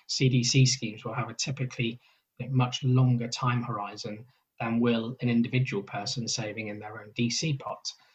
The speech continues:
Uh, and what that means is that when you pool together members' assets, you can invest in a greater proportion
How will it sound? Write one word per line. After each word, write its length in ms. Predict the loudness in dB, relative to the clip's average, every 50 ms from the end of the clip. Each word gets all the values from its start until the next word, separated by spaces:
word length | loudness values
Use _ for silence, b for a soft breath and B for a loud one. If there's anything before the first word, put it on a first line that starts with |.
| _ _ _ -2 0
Uh, 120 | 0 0 2 2
and 120 | 4 4
what 120 | 4 6 4
that 180 | 2 2 4 6
means 300 | 6 8 6 6 4 0
is 140 | -2 -2
that 120 | -4 -2 -2
when 180 | -2 0 0
you 180 | 2 2 0 0 -2
pool 320 | -4 0 2 4 4 4 2
together 560 | -2 -6 -2 2 2 2 2 2 -2 -8 -10 _ _ _ _ _ _ _ _ _ _ -20 -20 _ _
members' 380 | 2 6 8 8 8 6 6 2
assets, 600 | 2 2 2 0 -4 -6 -10 -8 -6 -4 -4 -4 -6 b b b b b b 2
you 100 | 2 2
can 160 | 4 4 4
invest 400 | 2 2 4 2 2 0 0 -2
in 120 | 0 -2 -2
a 100 | -2 -2
greater 400 | 2 4 4 6 4 4 0 -2
proportion 680 | -4 -4 -4 2 4 4 4 4 2 -4 -2 -2 -2